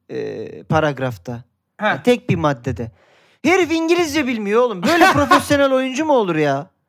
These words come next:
Speaker 1: Ya pezevenk sen demek ki, e, dört beş büyük ligdeki bir takıma gitmeye hazır değilsin kafa olarak. İngilizce bilmemek ne demek ya? Davar mısın oğlum? Cambly'i indir bir şey. Bir <laughs> sponsorluk almışız böyle giriyormuşuz konuya değil mi?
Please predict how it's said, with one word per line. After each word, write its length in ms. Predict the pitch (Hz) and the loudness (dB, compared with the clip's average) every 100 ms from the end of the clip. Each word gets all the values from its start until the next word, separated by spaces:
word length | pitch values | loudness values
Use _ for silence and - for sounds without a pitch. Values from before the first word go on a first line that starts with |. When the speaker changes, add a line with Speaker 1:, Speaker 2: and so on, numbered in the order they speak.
| _ _ _ _ _ | _ _ _ _ _
Speaker 1:
Ya 140 | 220 269 | 0 2
pezevenk 440 | 254 254 320 254 | 0 0 -2 -2
sen 280 | - 294 294 | -2 -2 0
demek 320 | 302 277 - | 0 -2 -4
ki, 300 | 196 262 403 _ _ _ _ _ _ | -6 -6 -8 _ _ _ _ _ _
e, 60 | 147 160 156 151 147 147 151 135 | -2 0 2 2 2 0 -2 2
dört 280 | 233 247 285 | 0 2 -2
beş 260 | 294 - | -4 -2
büyük 240 | 214 196 180 | -2 -2 -4
ligdeki 540 | 185 _ 180 165 175 | -10 _ -6 -4 -4
bir 80 | 240 | -2
takıma 320 | 226 196 175 | -2 -2 -4
gitmeye 500 | 160 240 247 185 233 | -2 -4 -4 -2 -2
hazır 420 | 247 214 214 262 | 2 0 0 -2
değilsin 420 | 240 302 311 302 254 | 0 -2 -2 -6 -2
kafa 240 | 240 214 | 0 2
olarak. 480 | 190 156 139 123 _ _ _ _ | 0 0 -2 -6 _ _ _ _
İngilizce 560 | 208 233 294 302 285 220 | -6 -2 -2 -2 -2 0
bilmemek 400 | 285 311 339 339 | 0 0 -2 -2
ne 120 | 330 | -2
demek 280 | 302 220 160 | 0 -2 -2
ya? 300 | 165 170 269 _ _ _ _ _ _ _ - | 0 0 -4 _ _ _ _ _ _ _ -4
Davar 320 | 135 226 302 330 | 2 4 4 0
mısın 260 | 311 285 | -4 -4
oğlum? 160 | 294 262 | -4 -2
Cambly'i 480 | - 269 294 285 302 | 0 2 0 -2 -2
indir 380 | 285 269 240 208 | -2 -2 -2 -4
bir 60 | |
şey. 200 | 220 202 | -8 -8
Bir 240 | 202 170 214 - | -8 -2 0 0
<laughs> 180 | - 233 | 2 4
sponsorluk 460 | 240 254 277 294 | 4 6 4 4
almışız 380 | 277 269 269 240 | 2 2 -2 0
böyle 240 | 247 262 | 2 4
giriyormuşuz 520 | 233 202 202 180 175 - | 2 2 2 0 -8 -6
konuya 320 | 170 170 170 | -4 0 4
değil 140 | 719 | 4
mi? 140 | 196 | 4